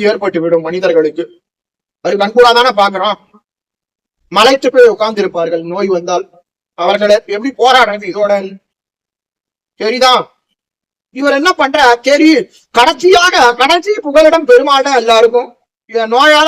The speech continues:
அல்லல் உற்றவனுக்கு கடைசி புகலிடம் பெருமாள் தான். ஏன்னா அனைவருக்கும் கடைசி புகலிடம்,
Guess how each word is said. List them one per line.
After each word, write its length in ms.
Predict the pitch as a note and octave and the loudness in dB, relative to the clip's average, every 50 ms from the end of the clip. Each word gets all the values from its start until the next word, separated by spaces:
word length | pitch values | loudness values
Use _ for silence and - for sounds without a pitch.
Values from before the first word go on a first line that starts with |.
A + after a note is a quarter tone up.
| D4+ C4 | 0 0
அல்லல் 240 | B3+ C#4+ D4 C#4 C4 | 0 0 -2 -2 -4
உற்றவனுக்கு 500 | B3 - C4 B3 A#3+ B3 A#3+ - - A3+ G#3 B3 C4+ - _ _ _ _ _ _ _ _ _ _ _ - | -4 -2 0 0 2 2 0 0 0 0 0 -2 -4 -4 _ _ _ _ _ _ _ _ _ _ _ -2
கடைசி 380 | A3+ C4 D4+ D#4 D#4+ E4 F4 | 0 0 0 0 0 0 0
புகலிடம் 480 | E4+ - B3 B3+ C4+ C4 C4+ C4+ C4+ - | 2 2 0 0 0 -2 -2 -4 -2 0
பெருமாள் 360 | A3+ A3+ A#3+ B3 A#3+ A#3 A3+ A3+ | 2 2 4 4 2 0 0 -2
தான். 100 | A#3 A#3 _ A3+ _ _ _ _ _ _ _ _ _ _ - | -6 -8 _ -20 _ _ _ _ _ _ _ _ _ _ -8
ஏன்னா 200 | E3 G#3 C4 G#3+ G3 | -6 -4 -4 -4 -2
அனைவருக்கும் 440 | G3+ B3+ C4 C4+ C#4 D4+ C#4+ E4 D#4 | -2 -2 0 0 -2 -2 -4 -4 -2
கடைசி 260 | C#4 A#3+ A#3+ B3 C4 | 0 0 0 0 -2
புகலிடம், 440 | A#3 G#3+ A3 A3+ A3 A3 B3 B3 | -4 -2 -2 0 0 0 -2 -4